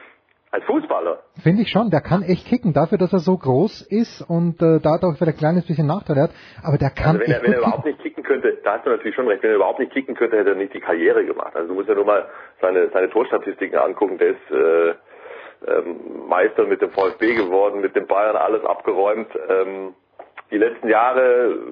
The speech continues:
Speaker 1: gab's ein paar Probleme aus verschiedenen Gründen, unter anderem Verletzungen. Auf jeden Fall kann der auch kicken. Ähm, zwischendrin sah's aber auch immer mal wieder nicht ganz so rund aus,
Speaker 2: Hm.
Speaker 1: was er da so gemacht hat mit dem Ball.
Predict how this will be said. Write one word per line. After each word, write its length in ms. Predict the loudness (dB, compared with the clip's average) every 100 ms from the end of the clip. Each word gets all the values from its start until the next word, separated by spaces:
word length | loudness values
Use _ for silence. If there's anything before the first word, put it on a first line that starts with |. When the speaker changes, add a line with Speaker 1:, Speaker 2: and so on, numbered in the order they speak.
| -4
Speaker 1:
gab's 240 | -2 -2
ein 80 | -4
paar 180 | -2 0
Probleme 400 | 0 0 0 0
aus 120 | 0
verschiedenen 400 | -2 -2 -2 0
Gründen, 260 | 0 -2 0
unter 240 | 2 2
anderem 220 | 2 2
Verletzungen. 580 | 2 0 0 2 0 0 -8 -18 -10
Auf 140 | -4 0
jeden 240 | 0 0
Fall 200 | -2 -2 0
kann 160 | 0
der 160 | 0 0
auch 180 | -2 -2
kicken. 440 | -6 -4 -4 -6 -12 -20 -18 -6
Ähm, 320 | -4 -4 -10 -16 _ _ _ -20 -20 -4
zwischendrin 420 | -2 -2 -2 2
sah's 200 | 2 2 2
aber 220 | 2 2
auch 260 | 2 0 -4 -12 -16 _
immer 180 | 0 2
mal 240 | 2 2
wieder 400 | 2 2 2 0 -10 _ _ _ _ _ _ _ _ -4
nicht 220 | -4 0
ganz 200 | -2 0
so 80 | 0
rund 260 | 0 -2 -2
aus, 240 | 0 -2 -4 -8
Speaker 2:
Hm. 220 | -6 -6 -12 _ -4
Speaker 1:
was 140 | 2
er 60 | 2
da 120 | 2
so 100 | 0
gemacht 300 | 0 -2 0
hat 140 | -4 -2
mit 140 | -6
dem 120 | -4
Ball. 300 | 0 0 0